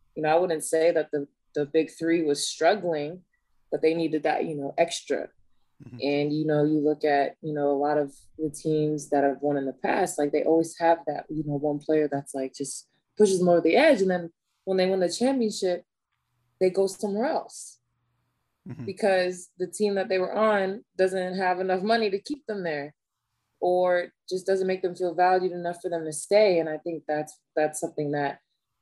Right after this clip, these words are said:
Speaker 1: we as a league can do a better job is, you know, building teams instead of, you know, just having everybody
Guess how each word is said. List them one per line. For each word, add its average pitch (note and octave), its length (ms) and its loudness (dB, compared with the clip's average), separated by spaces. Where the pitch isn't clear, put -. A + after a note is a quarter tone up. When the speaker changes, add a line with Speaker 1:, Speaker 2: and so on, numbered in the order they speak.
Speaker 1:
we D#3+ 360 2
as D3+ 120 2
a D3 40 4
league E3 280 0
can E3 120 -10
do D3+ 120 4
a C#3 40 4
better C#3+ 220 4
job D#3 480 4
is, C#3 300 -2
you D#3+ 100 -10
know, D3 140 -4
building D#3 400 2
teams D#3 600 -6
instead C#3+ 280 -2
of, C#3 100 0
you D3 80 -2
know, C#3+ 180 0
just C#3 280 -10
having D3+ 300 0
everybody C#3+ 420 -2